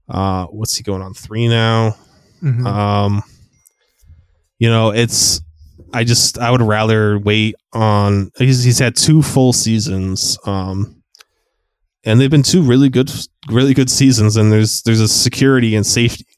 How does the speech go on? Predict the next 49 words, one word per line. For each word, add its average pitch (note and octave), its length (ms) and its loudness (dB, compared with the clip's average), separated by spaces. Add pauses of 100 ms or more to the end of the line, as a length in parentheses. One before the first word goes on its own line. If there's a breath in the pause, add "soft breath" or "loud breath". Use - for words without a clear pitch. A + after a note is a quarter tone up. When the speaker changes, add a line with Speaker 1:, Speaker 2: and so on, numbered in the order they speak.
Speaker 1:
safety A2+ 400 -2
factor G2 380 -8
here, G2 340 -2
and G2 140 0
that's G#2 260 -2
why G2+ 200 0
he's G#2 140 -4
going G2+ 280 0
so G2 160 -4
high. G2 220 -6
I G2 60 -8
get G#2+ 220 -4
it, G2 140 -6 (100)
but G2+ 180 -8 (680)
I G#2+ 140 0
would, A2 340 0
you A2+ 60 2
know, G2+ 160 2
rather G#2+ 340 0
take A2 240 -8
a G2 60 -10
chance G#2 540 -2 (120)
forty, A2 340 0
fifty G#2 300 -4
picks - 260 -6
later G2+ 300 -4
with G2 180 -10
a - 40 -10
Tanner G2 300 -4
Scott G2 340 -4
or G2 80 -6
Ryan G2+ 260 -2
Helsley G2+ 480 -4
or F#2+ 100 -8
Pete G2 220 -14
Fairbanks. G2 680 -10
And, F#2+ 160 -8 (840 soft breath)
um, F#2+ 600 -2 (920)
you A2 80 2
know, G2+ 120 2
Duvall A#2 520 0
is - 420 0
just, - 260 -4
I A2+ 120 -2
don't A#2+ 160 2
know A#2+ 120 2
if A2+ 80 -2
there's A2+ 200 0
another G#2+ 340 0